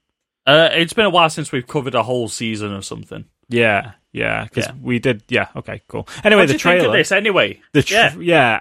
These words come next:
Speaker 2: I really like the direction that they're going with this, because obviously at
Speaker 1: <sighs>
Speaker 2: the end of Umbrella Academy season one, they have that, uh, moment where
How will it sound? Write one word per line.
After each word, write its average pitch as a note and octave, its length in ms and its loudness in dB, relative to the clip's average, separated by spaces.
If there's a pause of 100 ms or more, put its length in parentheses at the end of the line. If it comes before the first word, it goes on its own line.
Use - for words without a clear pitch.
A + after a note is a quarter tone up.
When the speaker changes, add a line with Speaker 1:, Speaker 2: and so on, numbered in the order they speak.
Speaker 2:
I E3 140 2
really D#3 600 4
like C3 320 2
the B2 80 -8
direction A2+ 640 -2
that G#2 80 -6
they're G#2 80 -8
going A2 300 0
with F#2+ 160 -10
this, - 220 -10
because A#2 460 0
obviously B2 480 -2
at A#2 80 -4
Speaker 1:
<sighs> - 0 -
Speaker 2:
the B2+ 120 2
end C3 200 0
of A#2+ 120 -8
Umbrella A2+ 420 0
Academy G#2+ 400 -2
season G2+ 560 -4
one, A2+ 500 2 (540)
they A2+ 60 4
have G#2+ 240 0
that, G#2 360 -2 (140)
uh, G#2 220 -2
moment G#2+ 520 0
where G#2 640 0